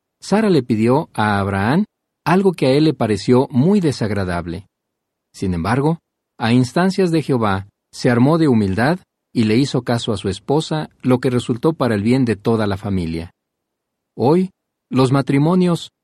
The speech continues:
sin importar que lleven décadas casados, pueden aprender mucho de esta pareja de fieles siervos de Dios. Párrafo veinticuatro pregunta:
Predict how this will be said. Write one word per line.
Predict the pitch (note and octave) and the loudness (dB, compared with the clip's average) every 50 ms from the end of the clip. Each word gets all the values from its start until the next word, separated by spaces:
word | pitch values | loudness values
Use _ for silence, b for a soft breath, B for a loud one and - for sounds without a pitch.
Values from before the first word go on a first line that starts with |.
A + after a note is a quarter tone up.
| _ - | _ -10
sin | - - A2+ G#2 | -6 -2 -2 0
importar | G2+ G2+ F#2+ G#2 G2 F#2+ - C3 B2 A#2+ | 0 -2 -2 -4 -6 -4 -2 -2 -2 -2
que | - A#2 G#2 | -2 -2 -2
lleven | G2+ A2+ A2+ A#2 A2 G2 F#2 | 0 0 0 0 0 0 0
décadas | A#2 A#2+ A#2+ - A2 F#2+ F#2 F#2 - - | 0 -2 -2 -2 -4 -4 -6 -8 -8 -10
casados, | - F#2+ - - A2 A2 A2 A2+ A2+ - - _ _ _ _ _ _ _ _ | -12 -8 -4 -2 -2 -2 -2 -2 -4 -8 -14 _ _ _ _ _ _ _ _
pueden | - D3+ G3 G3 G#3 F3+ | -2 0 2 2 4 2
aprender | D#3 C3 - A#2+ A#2+ A#2 B2 B2 A#2+ | 2 0 0 2 2 4 4 4 4
mucho | A#2 C3 E3+ F#3+ - - F#3+ F#3+ | 4 4 2 0 0 0 0 0
de | - A#2 A#2 A#2+ | 0 0 0 0
esta | D3+ D#3 - - D#3 | 0 0 -2 -6 -4
pareja | - - A#2 A#2 C3+ C3 - - C3 A#2+ | -2 -2 0 0 0 -2 -2 -2 -2 -2
de | G#2+ A2 G2 | -2 -2 -4
fieles | - - C3+ E3+ F3+ E3+ C3 - | -4 -2 -2 0 0 -2 -2 -2
siervos | - A#2+ A2+ G#2 G#2 G2+ F#2+ | 0 0 0 0 -2 -4 -4
de | G2+ F#2+ | -4 -4
Dios. | F2+ F2+ F2 D#2+ E2 - - - - _ _ _ _ _ _ _ _ _ _ _ _ _ _ _ _ _ _ _ _ _ _ _ _ _ _ _ _ _ _ _ _ _ _ _ _ _ _ - | -4 -4 -6 -6 -8 -12 -16 -20 -20 _ _ _ _ _ _ _ _ _ _ _ _ _ _ _ _ _ _ _ _ _ _ _ _ _ _ _ _ _ _ _ _ _ _ _ _ _ _ -2
Párrafo | - C3 C#3 C#3+ B2+ D3 C#3 | 0 2 2 0 0 0 2
veinticuatro | B2 A#2 A2 G2 - G2+ G2 - B2 B2 A#2+ - A#2+ A2 | 2 2 0 0 -4 -6 -2 0 0 0 0 -2 -4 -4
pregunta: | - - A2 F#2+ F#2+ F#2 F2 E2 F2 E2+ E2 | -2 -2 -2 -2 -2 -2 -4 -4 -6 -8 -8